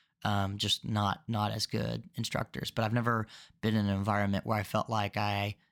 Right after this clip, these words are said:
needed to quit. That's probably because of the environment I've started in jiu-jitsu. So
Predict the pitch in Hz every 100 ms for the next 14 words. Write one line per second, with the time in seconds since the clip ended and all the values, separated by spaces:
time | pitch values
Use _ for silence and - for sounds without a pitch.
0 | - 107 104 95 104 - 101 95 - 107
1 | - 107 101 104 104 101 104 101 101 104
2 | 101 101 - _ 117 98 - 104 101 101
3 | 101 98 120 131 - - 131 - - 135
4 | 127